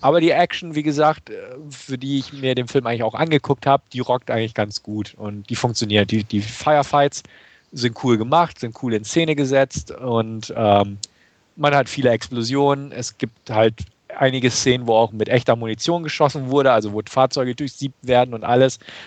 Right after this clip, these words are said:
Das hat man im Making-of gesehen. Ähm, das kommt schon ganz cool rüber einfach. Und dementsprechend kann ich dem Film all jenen empfehlen, die sich jetzt nicht so blenden lassen von dem,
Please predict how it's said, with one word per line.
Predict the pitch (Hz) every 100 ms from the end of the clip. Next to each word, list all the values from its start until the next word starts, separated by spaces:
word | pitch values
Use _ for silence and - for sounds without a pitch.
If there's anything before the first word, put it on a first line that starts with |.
| -
Das | -
hat | 117 117
man |
im | 107
Making-of | 104 107 110 101 131 139 -
gesehen. | 131 127 127 127 _ _ _ -
Ähm, | 110 107 107 110 107
das | - 113
kommt | - 123
schon | - 117
ganz | 107 - -
cool | 117
rüber | 107 113 107 95
einfach. | 90 90 - 101 - _ _ _ -
Und | 110 110
dementsprechend | 113 113 - - 113 117 107
kann | 123
ich | 127
dem | - 117
Film | - 120 120
all | 117 113
jenen | 110 127 143 139 135 _ _ _ _ _
empfehlen, | 131 123 - 147 143 135
die | 120 123
sich | 127
jetzt | 131 113 -
nicht | 165 - -
so | 147 147
blenden | 131 139 143 139 139 139
lassen | 135 139 139 139 139 131 - - - - -
von | 131 127 123
dem, | 123